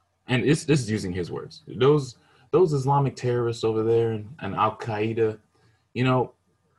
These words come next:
they may be a different religion than me,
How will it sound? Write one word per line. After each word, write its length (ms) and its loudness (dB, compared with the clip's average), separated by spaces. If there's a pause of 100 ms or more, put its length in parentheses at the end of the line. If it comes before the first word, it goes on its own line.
(3750)
they 180 6
may 140 4
be 180 6
a 40 6
different 300 2
religion 360 2
than 160 -4
me, 280 -6